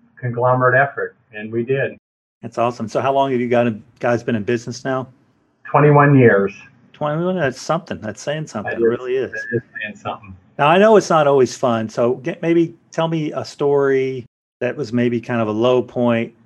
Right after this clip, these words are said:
Speaker 2: while you were building the business. And then we don't want to end on low. So maybe we'll talk about a high point. But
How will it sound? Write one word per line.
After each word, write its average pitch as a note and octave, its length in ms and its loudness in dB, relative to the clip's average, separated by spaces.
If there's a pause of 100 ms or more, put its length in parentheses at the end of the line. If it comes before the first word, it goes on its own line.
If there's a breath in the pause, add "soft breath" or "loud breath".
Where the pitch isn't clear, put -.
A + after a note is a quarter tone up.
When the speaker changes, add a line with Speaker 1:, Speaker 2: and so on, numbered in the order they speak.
Speaker 2:
while A2 160 -4
you G#2+ 120 -4
were G#2+ 100 -4
building A#2 400 -2
the A2 60 -6
business. A2+ 520 -4
And G#2+ 100 -6
then A2+ 300 -4 (440 soft breath)
we B2 80 0
don't B2 120 2
want A#2 140 2
to A2 40 -10
end A2+ 220 0
on G2+ 200 -4
low. G#2 360 0
So - 160 -12
maybe G#2+ 260 -6
we'll G2+ 100 -12
talk G2+ 180 -8
about G#2 160 -6
a F#2 60 -6
high G#2+ 240 -4
point. G2+ 340 -14
But G2+ 120 -16